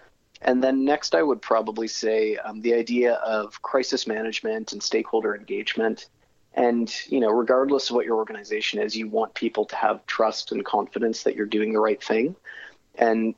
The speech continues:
that is, you know, a very challenging focus, especially in today's world of social media.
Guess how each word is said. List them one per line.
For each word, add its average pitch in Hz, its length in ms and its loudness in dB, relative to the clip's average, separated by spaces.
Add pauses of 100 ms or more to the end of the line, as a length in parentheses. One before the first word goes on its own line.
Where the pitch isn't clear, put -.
that 120 420 2
is, 113 560 0
you 101 60 -8
know, 104 140 -4
a 104 60 -10
very 117 300 0
challenging 117 800 -2
focus, - 680 -2
especially 110 500 -2
in 107 60 -4
today's 107 340 -4
world 110 240 0
of 110 80 -4
social 113 320 2
media. 120 400 2